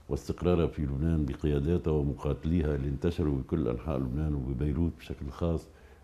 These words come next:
وتاهوا عن فلسطين. ما هذا سبب إضافي، هذا أيضًا أسهم في إفساد الحركة الوطنية اللبنانية. هذا كله، هاي كلها عوامل.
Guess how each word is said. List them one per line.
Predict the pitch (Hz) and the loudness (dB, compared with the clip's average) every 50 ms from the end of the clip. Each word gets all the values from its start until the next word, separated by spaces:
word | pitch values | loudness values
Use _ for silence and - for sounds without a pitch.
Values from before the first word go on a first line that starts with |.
| - - | -4 -2
وتاهوا | 73 78 - 95 95 95 87 82 73 71 | -2 2 4 6 6 6 6 6 4 2
عن | 71 | 2
فلسطين. | 65 - 73 73 71 - - - 95 92 87 76 67 71 | 0 0 0 0 -2 -2 0 2 4 4 4 4 2 0
ما | 71 71 | 0 0
هذا | 73 67 78 | 0 0 -2
سبب | 71 - 101 117 113 - - - - - - | 0 2 4 4 4 2 0 -2 -6 -6 -4
إضافي، | - 65 82 95 98 - - 65 60 - - - - - - - - - - - - - - - - - - - - | 0 4 4 4 4 4 0 -4 -4 -4 -10 -20 -20 -20 -20 -20 -20 -20 -20 -20 -20 -20 -20 -20 -20 -20 -20 -10 -4
هذا | - 87 101 92 92 90 78 73 76 76 - - - - | -2 0 2 4 4 4 4 2 0 -2 -4 -4 0 4
أيضًا | 110 123 113 101 101 98 - - 101 | 4 6 6 6 4 4 4 2 0
أسهم | 98 - - 95 90 87 | -2 2 4 4 4 4
في | 78 - 80 73 | 4 2 2 0
إفساد | 73 - - - 95 95 85 | 0 0 2 4 6 6 6
الحركة | 71 67 - 90 87 - 87 | 4 0 0 -2 -2 0 -2
الوطنية | 80 76 - 87 85 95 101 | -2 0 2 2 4 4 4
اللبنانية. | 92 87 76 71 80 82 87 90 95 90 78 73 - - - - - - - - - | 4 2 2 2 2 4 4 6 4 4 2 -2 -6 -14 -20 -20 -20 -20 -14 -4 0
هذا | 92 90 90 | 2 2 2
كله، | 180 - 143 151 123 98 85 80 71 | 4 4 6 6 8 6 6 4 4
هاي | 90 101 101 | 4 4 2
كلها | - - 113 120 107 92 | 2 2 2 4 4 4
عوامل. | 76 73 78 87 90 90 85 73 65 | 4 6 6 6 8 8 6 4 2